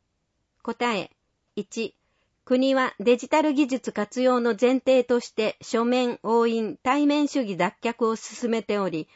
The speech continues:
本市も同様にオンラインによる行政手続きの導入を推進していく。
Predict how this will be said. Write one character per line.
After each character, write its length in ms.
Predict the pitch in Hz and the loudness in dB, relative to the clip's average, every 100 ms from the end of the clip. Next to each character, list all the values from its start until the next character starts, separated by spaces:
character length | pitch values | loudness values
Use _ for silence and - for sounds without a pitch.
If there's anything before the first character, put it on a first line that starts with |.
| _ _ | _ _
本 240 | - 302 311 | -2 2 2
市 160 | - | 2
も 140 | 208 185 | 0 2
同 220 | 202 220 | 2 2
様 200 | 220 214 | 0 0
に 260 | 208 202 - | -2 -4 -6
オ 160 | 196 277 | 0 4
ン 100 | 294 | 4
ラ 120 | 311 | 4
イ 140 | 277 | 2
ン 80 | 220 | 2
に 100 | 185 | 2
よ 160 | 180 180 | 2 2
る 160 | 185 | 0
行 180 | 180 269 | 4 4
政 320 | 277 277 277 | 4 4 4
手 100 | 262 | 2
続 240 | 254 240 247 | 0 0 -2
き 140 | 214 | 0
の 120 | 180 | 0
導 240 | 170 214 220 | 2 2 2
入 180 | 214 202 | 2 2
を 140 | 190 | 0
推 220 | - 220 | 0 -2
進 280 | 202 202 196 | -2 -2 -4
し 80 | - | -2
て 140 | 185 | -2
い 100 | 170 | -2
く。 280 | - 170 | -2 -4